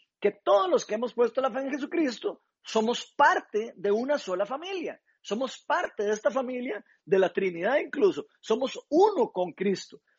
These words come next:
Cristo es uno con el Padre y nosotros somos uno con Cristo. Estamos todos unidos a Él en una unión perfecta y estamos bajo un mismo propósito divino. ¿Esto qué quiere decir? Esto quiere decir que formamos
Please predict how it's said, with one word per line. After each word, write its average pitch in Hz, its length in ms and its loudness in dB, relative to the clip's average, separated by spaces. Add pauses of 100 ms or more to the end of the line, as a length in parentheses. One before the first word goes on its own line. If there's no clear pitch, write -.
(240)
Cristo 302 440 2
es 226 80 -2
uno 302 180 -2
con 320 160 -4
el 320 140 -2
Padre 285 340 6
y 202 40 2
nosotros 202 380 -6
somos 226 280 -4
uno 160 160 -8
con 262 160 -2
Cristo. 359 360 2
Estamos 196 460 -4 (240)
todos 277 480 4
unidos 233 560 -8
a 220 180 -2
Él 202 260 -4 (280)
en 214 180 -4
una 208 160 -2
unión 160 360 -6
perfecta 262 640 0 (120)
y 277 100 -4
estamos 240 640 -4
bajo 165 240 -4
un 208 160 -6
mismo 233 460 -2
propósito - 720 -4 (320)
divino. 156 500 6 (840)
¿Esto 269 340 6
qué 240 140 -2
quiere 170 300 2
decir? 117 300 -8 (420)
Esto 196 260 2
quiere 233 200 6
decir 220 280 2
que 226 120 -6
formamos 170 640 -6